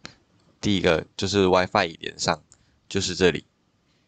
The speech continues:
我们的账号密码都正确，它就会连上去了。再就是我们先去碰我们的感应器，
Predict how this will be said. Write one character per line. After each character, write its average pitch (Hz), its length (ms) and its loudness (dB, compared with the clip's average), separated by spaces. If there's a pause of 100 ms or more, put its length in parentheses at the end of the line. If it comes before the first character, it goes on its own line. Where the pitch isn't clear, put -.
(280)
我 92 180 -4
们 87 100 -2
的 85 140 2
账 95 180 -2
号 101 120 0
密 98 120 -4
码 85 160 -6
都 80 120 -4
正 85 200 -4
确， 80 220 0
它 - 160 -10
就 87 240 0
会 87 100 2
连 76 200 -4
上 76 200 -4
去 - 200 -10
了。 - 100 -12 (1900)
再 87 340 0
就 - 180 -12
是 95 280 -2
我 85 120 0
们 82 160 -6
先 92 240 -2
去 98 200 -14
碰 95 280 -8
我 80 80 -10
们 78 160 -8
的 80 240 -2
感 85 280 -4
应 90 100 -12
器， - 300 -6